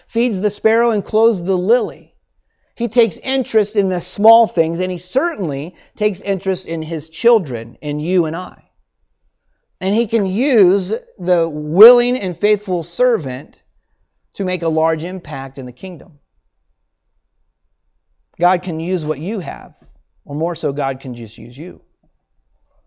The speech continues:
And lastly, the big things are the sum total of the small things. You're thinking, "What does that mean?" Well, how do you eat an elephant? One bite at a time. There's key preparation in every single one of us.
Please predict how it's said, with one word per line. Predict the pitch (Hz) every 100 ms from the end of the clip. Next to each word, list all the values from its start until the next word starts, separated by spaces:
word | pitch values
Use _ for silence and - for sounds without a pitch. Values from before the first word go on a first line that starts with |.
| -
And | 143
lastly, | 165 160 156 151
the | 135
big | 160 156
things | 165 160 143
are | 143
the |
sum | 117 156 147
total | 143 156 143
of |
the | 123
small | - 135 135
things. | 131 127 139 139 - _ _ _ _ _ _ _ _ _ _ -
You're |
thinking, | 156 160
"What | 175
does | 202
that | 180 202
mean?" | 156 135 127
Well, | 160 180 165 -
how | - - 240
do |
you | 247 233
eat | 214 170
an |
elephant? | 165 156 127 98 _ _ _ _ _ _ _ _ _ _ _ _
One | - 165
bite | 170 165
at | 156 147
a |
time. | 139 139 131 135 _ _ _ _ _ -
There's | 135
key | - 226 233
preparation | 240 226 196 202 208 -
in | 160 143
every | 165 175
single | 180 185 170
one | 160 165
of | 143
us. | 120 - -